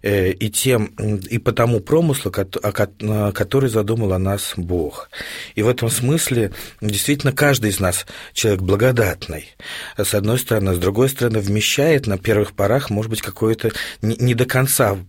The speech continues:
м, всю полноту. Да, впрочем, и невозможно океан все вместить. Но, что важно, что человек по мере своего духовной жизни, своё внутреннее пространство,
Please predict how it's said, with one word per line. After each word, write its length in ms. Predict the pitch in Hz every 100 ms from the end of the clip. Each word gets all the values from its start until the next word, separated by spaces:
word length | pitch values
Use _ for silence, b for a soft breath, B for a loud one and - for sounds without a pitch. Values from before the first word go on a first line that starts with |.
| -
м, 200 | 101 101
всю 220 | - -
полноту. 560 | 92 107 107 120 - 87
Да, 140 | 80
впрочем, 480 | - - 135 - 117
и 80 | 117
невозможно 600 | 123 120 127 156 160 117
океан 320 | - 101 87
все 280 | - - 82
вместить. 640 | 82 90 92 - 73 - - B B
Но, 320 | 107 117 76 B B
что 240 | - - 117
важно, 420 | 165 165 110 90 B B
что 160 | - 107
человек 360 | - 131 143
по 120 | 131
мере 260 | 120 120 110
своего 240 | - 107
духовной 500 | 107 110 113 107 104
жизни, 360 | 107 143 151 117
своё 340 | 95 95 110
внутреннее 720 | 107 120 127 - 110 107 104
пространство, 920 | 92 95 98 - 113 147 143 - 80